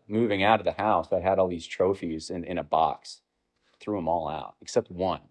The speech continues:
There was one trophy I had that I knew I earned. I got second place in a fishing competition. So I, I don't know where it is now, but all my soccer trophies gone. You know, I didn't earn these. Uh, these were participation awards. Anyway,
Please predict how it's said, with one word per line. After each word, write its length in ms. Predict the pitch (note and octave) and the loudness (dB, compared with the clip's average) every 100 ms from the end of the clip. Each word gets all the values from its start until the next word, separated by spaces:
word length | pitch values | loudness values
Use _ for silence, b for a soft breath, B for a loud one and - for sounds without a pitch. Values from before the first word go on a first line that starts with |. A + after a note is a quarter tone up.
| - | -10
There 100 | F#2 | -6
was 120 | F2+ | -6
one 260 | F#2 A#2+ D3+ | 2 4 4
trophy 440 | - C3 A#2 A#2 | 8 8 8 4
I 80 | G2 | 4
had 200 | G2+ F#2+ | 4 2
that 80 | F#2+ | 2
I 60 | |
knew 140 | F#2 A#2+ | 2 2
I 100 | G2+ | 2
earned. 380 | G#2+ E2 - _ _ _ _ - | 0 -2 -10 _ _ _ _ -6
I 40 | |
got 100 | - | 2
second 280 | - C3 - | 4 4 4
place 240 | A#2 G#2+ | 2 2
in 60 | F#2 | -4
a 60 | |
fishing 340 | - G2 - E2+ | -2 -4 -2 -8
competition. 640 | - D#2 D#2 - - - _ _ _ _ _ _ _ _ _ | -8 -12 -14 -16 -14 -16 _ _ _ _ _ _ _ _ _
So 220 | - G#2+ G2 | 4 10 10
I, 180 | F#2+ | 10
I 40 | G2 | 8
don't 80 | A2 | 6
know 80 | |
where 160 | F#2+ G2 | 6 6
it 60 | F2 | 4
is 100 | E2+ | 0
now, 240 | D#2 D2 | -6 -2
but 380 | E2+ E2 D2+ - _ - | 2 2 0 -8 _ 2
all 120 | D3 | 6
my 140 | F#3+ | 6
soccer 340 | - B2 D3+ D3+ | 6 6 6 4
trophies 420 | D3+ D#3 D3+ G2+ | 2 0 -2 0
gone. 320 | F#2+ E2 D2 - _ _ | 2 2 0 -10 _ _
You 120 | - B2+ | -8 -2
know, 40 | |
I 180 | E3 F3+ | 0 0
didn't 180 | A3 G#3+ | -2 -4
earn 200 | D#3+ D3+ | -6 -6
these. 380 | D3+ C3 - - _ _ _ _ _ - | -6 -8 -10 -18 _ _ _ _ _ -2
Uh, 200 | G#2+ G#2+ | 4 4
these 200 | B2+ C#3+ | 4 0
were 100 | E3 | 2
participation 760 | F3 F3 D3 C3 C3 F3 - F2 | 4 4 0 -2 -4 -4 -4 -6
awards. 260 | - - | -6 2
Anyway, 280 | C3 F2 | 4 4